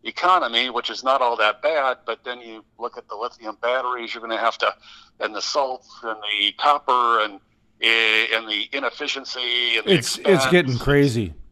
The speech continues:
Speaker 2: We're
Speaker 1: It is
Speaker 2: getting
Speaker 1: crazy.
Speaker 2: No, we're getting into a world of crazy because I'm, I'm, I'm joking that I'm the Earth's champion now because the oil and gas industry is the only people trying to save the planet. Everybody else
Speaker 1: <laughs>
Speaker 2: is just pointing fingers and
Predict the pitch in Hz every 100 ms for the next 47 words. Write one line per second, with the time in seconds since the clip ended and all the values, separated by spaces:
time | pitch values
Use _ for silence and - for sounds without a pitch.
0 | - 143 147 139 160 147 127 120 104 -
1 | 165 147 147 156 160 160 147 127 139 123
2 | - 131 135 120 113 85 110 131 120 107
3 | 95 - _ _ 113 135 120 123 151 117
4 | 110 147 92 - - 113 131 131 101 101
5 | 95 104 117 139 107 117 - - 117 127
6 | 123 104 98 95 - - 107 131 104 110
7 | 113 127 117 104 110 127 127 123 110 98
8 | 123 107 107 110 117 117 127 120 113 -
9 | 117 110 - 120 110 - 131 139 110 _
10 | _ _ 135 156 160 160 143 156 175 185
11 | - - 143 120 156 - - 165 165 -
12 | 185 160 107 - - 156 147 139 127